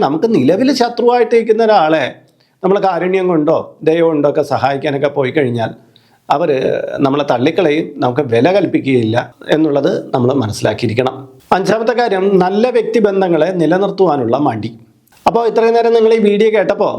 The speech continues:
നിങ്ങൾക്ക് ഈ വീഡിയോ കൊള്ളാം, നിങ്ങൾക്ക് ഇഷ്ടമായിട്ടുണ്ടെങ്കിൽ ഇതൊന്ന് ലൈക്ക് ചെയ്തിട്ട് മുന്നോട്ട് പോകാൻ ശ്രമിക്കുക. കാര്യം നിങ്ങൾ നൽകുന്ന ലൈക്ക് ചിലപ്പോൾ നല്ല വ്യൂസൊക്കെ ഉള്ള വീഡിയോയ്ക്കും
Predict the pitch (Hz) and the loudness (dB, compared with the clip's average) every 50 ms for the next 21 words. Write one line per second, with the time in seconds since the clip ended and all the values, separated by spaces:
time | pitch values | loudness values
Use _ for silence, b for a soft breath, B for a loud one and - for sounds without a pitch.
0 | - - - _ _ _ _ _ _ - 175 185 196 220 214 185 180 180 196 196 | -10 -14 -20 _ _ _ _ _ _ -2 0 2 2 2 2 2 2 2 4 2
1 | 214 208 180 - - - 165 165 180 175 156 123 - - - 156 160 160 147 170 | 2 2 0 -2 -2 -2 0 0 0 0 -2 -4 -8 -8 -4 -2 -2 0 0 0
2 | 156 156 - 190 190 196 196 196 196 202 180 160 180 180 175 135 131 131 156 151 | 0 0 0 -2 0 0 -2 0 0 2 2 2 2 0 0 0 0 0 2 2
3 | 156 156 135 123 123 139 135 - 190 196 196 - - - - - - - 151 139 | 2 2 2 2 0 0 0 2 2 2 2 0 -4 -10 -20 -12 -4 -2 0 2
4 | 135 - - 147 143 135 123 127 131 127 123 117 117 117 117 123 135 - - 135 | 2 2 2 0 0 0 0 0 0 -2 -2 -4 -2 -2 -2 -2 -2 -4 -4 -4
5 | 113 110 104 120 113 107 117 120 123 139 127 127 - b b b b b b b | -4 -4 -2 -2 -2 0 0 0 0 0 -2 -6 -12 b b b b b b b
6 | 147 131 123 135 139 139 135 135 147 147 147 151 151 151 - 151 139 139 143 143 | -2 0 0 0 0 0 0 2 2 2 2 0 0 0 0 0 0 0 -2 -2
7 | 143 151 143 - - - - _ - 143 135 127 - 147 147 139 123 131 143 165 | -2 -4 -4 -4 -6 -16 -16 _ -4 -2 -2 0 0 -2 -2 -2 -2 -2 0 0
8 | 190 202 196 170 170 175 165 156 170 170 180 170 170 175 170 151 - 160 160 156 | 0 2 2 2 2 2 2 0 0 0 0 0 2 0 0 2 2 2 0 0
9 | 160 160 | -2 -4